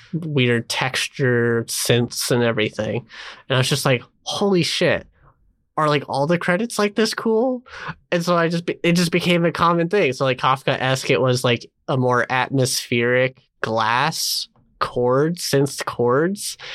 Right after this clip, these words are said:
variation on the main theme. And then for Fly, this one was really interesting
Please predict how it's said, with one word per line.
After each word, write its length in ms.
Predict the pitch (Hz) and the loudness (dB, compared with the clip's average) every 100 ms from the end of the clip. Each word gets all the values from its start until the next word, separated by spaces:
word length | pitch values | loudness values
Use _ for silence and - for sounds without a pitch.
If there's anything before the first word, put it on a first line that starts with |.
| - - _ - | -14 -18 _ -2
variation 600 | 135 151 156 165 170 170 | 0 2 2 2 2 0
on 140 | 165 | 2
the 60 | 170 | 2
main 260 | 165 170 | 2 2
theme. 400 | 190 185 185 208 208 - - _ | 0 2 2 0 -4 -18 -18 _
And 120 | 151 | 2
then 160 | 156 156 | 4 4
for 180 | 143 | 0
Fly, 500 | 127 - 151 160 120 | -2 -2 0 2 0
this 220 | 117 139 - | -2 -2 2
one 140 | 151 | 2
was 160 | 143 120 | 2 0
really 520 | 123 127 143 139 127 | -2 0 2 4 2
interesting 720 | 110 - 104 - - 113 - | 0 0 -2 0 -2 -2 -4